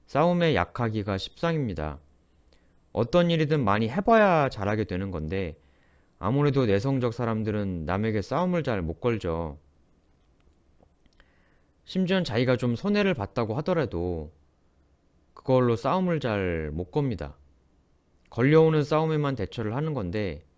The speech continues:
당연히 싸움을 잘 걸어대는 싸움꾼들, 자기가 조금만 손해봐도 막 남에게 싸움 잘 거는 사람들이 있잖아요. 그런 이들에 비해서 우리는 싸움의 경험,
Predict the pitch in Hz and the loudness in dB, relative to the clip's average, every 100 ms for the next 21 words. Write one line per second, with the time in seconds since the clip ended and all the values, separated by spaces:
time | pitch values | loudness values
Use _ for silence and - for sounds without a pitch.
0 | _ _ _ _ _ _ - 139 165 170 | _ _ _ _ _ _ -6 0 2 2
1 | 147 127 - 170 180 165 147 113 110 - | 2 0 0 0 0 0 0 -2 -2 -2
2 | 104 104 98 90 85 80 - 131 175 160 | -2 -2 -2 -2 -4 -6 -6 -4 -4 -4
3 | 127 82 80 117 _ _ _ _ _ _ | -6 -4 -6 -8 _ _ _ _ _ _
4 | _ - 104 110 104 143 - 214 190 156 | _ -4 0 0 0 -2 2 2 4 0
5 | 135 151 143 127 117 98 98 101 _ _ | 0 -2 0 -2 -2 0 -2 -2 _ _
6 | _ _ _ _ 92 101 104 101 104 170 | _ _ _ _ -4 -2 -2 -2 -2 -2
7 | 156 95 98 110 104 95 107 104 104 80 | -2 -4 -4 -4 -4 -4 -4 -4 -6 -8
8 | - 80 76 98 85 - _ _ _ _ | -8 -10 -8 -10 -12 -20 _ _ _ _
9 | _ _ _ _ _ _ _ _ _ _ | _ _ _ _ _ _ _ _ _ _
10 | - 131 190 175 139 151 151 120 117 113 | -4 4 4 4 2 4 4 4 0 0
11 | 117 107 95 101 110 110 98 82 76 _ | -2 -2 -2 -2 -2 -2 -4 -6 -10 _
12 | _ _ _ _ _ _ _ 117 175 175 | _ _ _ _ _ _ _ 0 2 2
13 | 160 147 - 104 117 110 104 95 82 | 2 2 -2 0 0 0 0 -2 -4